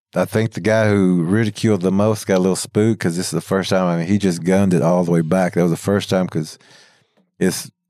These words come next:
well-known property. We usually just kinda cruise back, but this time it was like you had to hold on 'cause they was nervous about something. And so, uh, also a long story short, we got out of there, but,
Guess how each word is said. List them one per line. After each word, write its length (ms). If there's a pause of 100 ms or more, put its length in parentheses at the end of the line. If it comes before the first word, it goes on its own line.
(180)
well-known 480
property. 480
We 180
usually 260
just 160
kinda 280
cruise 340
back, 320
but 100
this 160
time 220
it 80
was 160
like 180
you 140
had 80
to 80
hold 240
on 240
'cause 140
they 100
was 400 (680)
nervous 460
about 240
something. 500 (1160)
And 180
so, 260
uh, 380 (1000)
also 440
a 20
long 300
story 300
short, 320
we 100
got 240
out 200
of 120
there, 220
but, 320